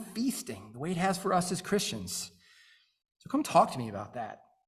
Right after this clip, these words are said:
Email me. My email address is on the back of the worship guide. Email me. Let's talk about that if you're, if you're willing to think about it. But for the Christian, we, we no longer have to fast for our sins, and instead we get to feast on Jesus Christ. And,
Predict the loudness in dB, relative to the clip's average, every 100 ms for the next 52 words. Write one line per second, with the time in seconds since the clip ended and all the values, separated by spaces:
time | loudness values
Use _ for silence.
0 | 2 4 6 4 0 2 4 6 6 4
1 | 4 2 2 0 2 2 2 -2 -4 -4
2 | -6 -8 -8 -10 -12 -18 _ _ _ _
3 | _ _ 4 6 6 2 0 -6 -12 -16
4 | -16 -2 0 0 2 2 4 -2 0 -2
5 | 0 -4 -2 0 2 2 0 -2 -2 -2
6 | -2 -4 -8 -10 -14 -20 -20 -20 -20 -20
7 | _ _ _ _ _ -2 2 4 4 8
8 | 8 8 6 6 6 8 10 10 10 8
9 | 6 0 4 4 6 2 4 6 6 2
10 | 0 0 -2 -2 0 2 2 2 0 -2
11 | -4 -4 -4 0 0 -2 -8 -16 -4 0
12 | 0 0 0 -2 -6 -4 -6 -4 -2 -2